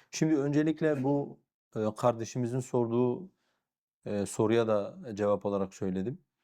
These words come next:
Sen ve senin durumunda olan herkes için de aynısını söylüyorum değerli kardeşim. E, İslam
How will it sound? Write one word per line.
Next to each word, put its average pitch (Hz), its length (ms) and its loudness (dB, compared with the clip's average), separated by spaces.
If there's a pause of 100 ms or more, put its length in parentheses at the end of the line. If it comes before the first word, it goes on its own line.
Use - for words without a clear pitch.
(460)
Sen 143 320 0
ve 139 80 2
senin 135 320 -2
durumunda 127 380 0
olan 131 280 2
herkes 131 360 -4
için 117 180 -6
de 104 40 2
aynısını 95 360 -2
söylüyorum 95 640 -6
değerli 101 260 2
kardeşim. 95 500 -6 (760)
E, 107 180 2
İslam 147 540 0